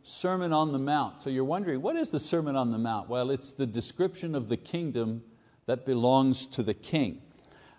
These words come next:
Uh, so because of time and location, that Jesus the King begins speaking about His, about His kingdom. Now the Sermon on the Mount begins in chapter five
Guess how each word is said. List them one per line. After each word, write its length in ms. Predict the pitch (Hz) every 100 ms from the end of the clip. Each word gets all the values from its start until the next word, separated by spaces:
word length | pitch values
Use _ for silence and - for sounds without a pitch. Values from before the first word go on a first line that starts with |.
| -
Uh, 520 | 107 110 113 113 120
so 220 | - 143
because 380 | 127 127 175 147
of 160 | 139 -
time 300 | - 175 170
and 140 | 139
location, 640 | 131 131 160 165 160 156 135
that 220 | 123 107
Jesus 480 | 143 170 165 156 -
the 100 | 151
King 560 | - 143 131 127 120 - - - -
begins 800 | 107 113 101 156 175 180 175 156 -
speaking 680 | - - 143 135 - 123 123 -
about 480 | 104 113 110 107 -
His, 480 | 95 95 - - - - _ _ -
about 340 | 90 95 95
His 220 | - 92 -
kingdom. 540 | - 117 101 85 73 - _ _ _ _ _ _ _ _ _
Now 140 | 139 147
the 120 | 147
Sermon 360 | - 233 254 220
on 140 | 196
the 80 | 170
Mount 400 | 139 127 127 -
begins 880 | 117 107 165 180 185 170 - - - _ _ -
in 160 | 127
chapter 440 | 123 160 143 - 127
five 720 | - 160 143 101 98 113